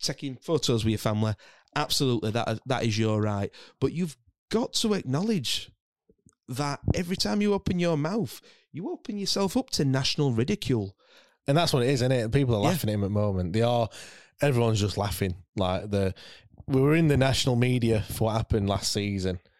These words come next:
Speaker 1: For all the right reasons.
Speaker 2: And yeah, and now we're in it for all, all
Speaker 1: You
Speaker 2: the
Speaker 1: know,
Speaker 2: wrong
Speaker 1: and
Speaker 2: reasons.
Speaker 1: we're not
Speaker 2: Like
Speaker 1: go-, we're not gonna go, we've gone on a million times out, like, "How did we get here from that to that?" It's, it's a boring conversation now. We know that, uh, I think Alan Biggs put it over week, there's, <laughs> there's no secret to why it's happened.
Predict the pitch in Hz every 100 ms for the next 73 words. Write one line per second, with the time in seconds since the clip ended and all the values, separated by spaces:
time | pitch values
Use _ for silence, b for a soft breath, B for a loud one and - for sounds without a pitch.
0 | b b b - 117 113 107 107 92 101
1 | 95 95 - - 143 95 95 98 98 92
2 | 92 - 107 101 98 120 107 101 107 107
3 | 98 95 165 180 - 160 - 170 156 147
4 | 139 139 127 127 156 147 123 123 120 113
5 | 120 110 107 110 107 - - 117 104 -
6 | 113 110 104 101 104 107 104 101 101 101
7 | 104 - - 95 78 - - - - 127
8 | 113 127 110 117 98 98 113 - 95 90
9 | - B B B B B B - - 107
10 | 120 135 104 - 120 - 117 113 - 135
11 | 120 113 101 131 - - 98 101 107 107
12 | - 107 - - - 139 127 143 123 120
13 | 135 - 95 - - - 104 - _ _
14 | _ - - 107 101 117 113 - 123 -
15 | - 85